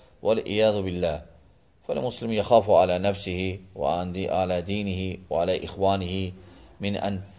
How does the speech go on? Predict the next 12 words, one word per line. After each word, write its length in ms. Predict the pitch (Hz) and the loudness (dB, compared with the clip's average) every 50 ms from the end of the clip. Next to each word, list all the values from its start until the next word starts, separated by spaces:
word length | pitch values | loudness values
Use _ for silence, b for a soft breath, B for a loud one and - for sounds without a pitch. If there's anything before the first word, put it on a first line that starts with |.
| b b b | b b b
يرتد 500 | - 92 92 87 - - 123 127 - - | 2 4 4 4 4 2 0 0 2 4
عن 240 | 117 95 92 101 95 | 6 6 6 4 2
دينهم 480 | 90 110 117 117 113 104 98 90 80 76 | 0 -2 0 0 0 0 -2 -2 -4 -6
فيخرج 580 | 78 80 82 95 107 104 - 117 113 104 107 | -6 -2 0 2 2 2 0 -2 -4 -2 0
عن 220 | 110 92 92 98 95 | 0 0 0 0 -2
دين 200 | 104 110 110 107 | -2 -2 -2 -2
الإسلام 680 | 101 92 80 - - - 110 110 110 107 104 104 92 | -2 -2 -2 -4 -2 0 0 0 0 0 -2 -4 -4
بسبب 380 | 92 90 - 113 110 113 107 107 | -4 -2 2 2 2 2 2 0
الفتن 460 | 101 92 90 - 117 110 - 104 101 | -2 -2 -2 -4 -2 0 2 2 2
التي 440 | 98 92 95 101 107 101 101 95 95 | 0 0 0 0 0 -2 -4 -6 -4
تحصل 360 | 98 104 104 - - 107 101 | -2 -4 -4 -4 -4 -4 -2
وتكثر 720 | 101 95 92 90 - 98 104 - - - 104 101 104 104 101 | 0 -2 -2 -2 -2 -4 -4 -4 -6 -6 -6 -4 -4 -4 -6